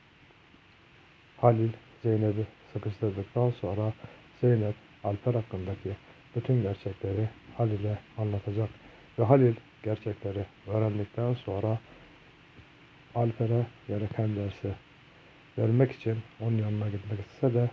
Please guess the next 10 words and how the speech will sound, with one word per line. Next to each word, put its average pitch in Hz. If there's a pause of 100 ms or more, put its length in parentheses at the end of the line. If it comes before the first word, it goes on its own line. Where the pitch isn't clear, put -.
(260)
sonradan 110 (440)
Alper 117 (340)
karşısına 107
çıkacak. 101 (840)
Ve 113
sonradan 113 (1600)
Alper 123 (300)
silahı 113 (100)
çektikten 120
sonra 110